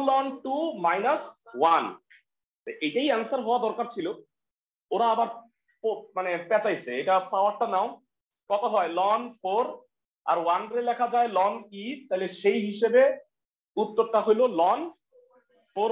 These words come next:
by e। এখন কথা হচ্ছে এইটা ইন্টিগ্রেশনে করাটা আসলে, মানে আমি কি বলবো, অনেকটা time চলে যাবে। ক্যালকুলেটরটা দাও, একজন আছে কারো কাছে? হ্যাঁ, very good।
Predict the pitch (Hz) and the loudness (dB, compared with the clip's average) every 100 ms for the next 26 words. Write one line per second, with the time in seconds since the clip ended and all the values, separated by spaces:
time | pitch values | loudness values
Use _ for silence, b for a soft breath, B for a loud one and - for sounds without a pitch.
0 | 240 247 233 233 208 107 - _ _ _ | 2 0 0 -4 -4 -4 -12 _ _ _
1 | _ 165 180 208 240 247 254 - _ 185 | _ -4 -2 2 0 2 -2 -2 _ 2
2 | 220 - 294 - 185 - - _ _ _ | 2 2 4 6 6 2 -8 _ _ _
3 | _ _ _ - 247 254 262 185 220 220 | _ _ _ 2 2 2 -2 2 2 2
4 | 233 240 - 202 196 196 214 170 190 196 | 2 0 0 2 4 4 2 2 0 0
5 | 202 202 B B _ _ - 151 156 160 | 0 -4 B B _ _ -8 -4 -2 -2
6 | 208 156 135 180 233 247 240 185 185 190 | 0 2 4 2 2 -2 0 0 0 -2
7 | 196 156 123 113 - _ 208 214 240 226 | -2 0 -2 -4 -10 _ -4 0 -2 -2
8 | 240 226 156 - 120 123 185 175 175 190 | -4 -6 -4 -4 -4 -6 -2 -2 -2 -2
9 | 170 180 175 262 _ _ _ _ _ _ | -2 -4 -8 -16 _ _ _ _ _ _
10 | _ _ _ 156 117 135 135 98 | _ _ _ 0 2 0 -2 -6